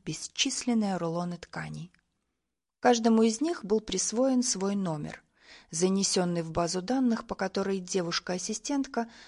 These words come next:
быстро нашла нужную ткань и выложила её на демонстрационный стол. Затаив дыхание, Лавиния провела рукой по тонкому материалу. Она, наконец, смогла представить,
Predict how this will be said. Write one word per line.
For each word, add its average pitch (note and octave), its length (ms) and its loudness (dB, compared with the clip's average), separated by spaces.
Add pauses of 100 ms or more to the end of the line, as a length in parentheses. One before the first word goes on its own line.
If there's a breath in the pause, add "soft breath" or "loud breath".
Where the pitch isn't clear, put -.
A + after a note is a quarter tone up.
(140 loud breath)
быстро A#3+ 420 0
нашла G#3+ 420 0
нужную E3+ 460 -2
ткань B3+ 380 0
и F3 120 -6
выложила A3 500 0
её G3+ 420 -4 (320 soft breath)
на D#3+ 100 -2
демонстрационный F#3 960 0
стол. - 400 -6 (920)
Затаив A#3 420 2
дыхание, A3 760 0 (200)
Лавиния G#3 440 2
провела F#3 380 -2
рукой C4 300 -4
по F#3 160 -6
тонкому A3+ 640 -4
материалу. E3+ 760 -6 (640 loud breath)
Она, A3+ 220 4
наконец, A#3 480 4
смогла G3+ 340 0
представить, F#3+ 840 -4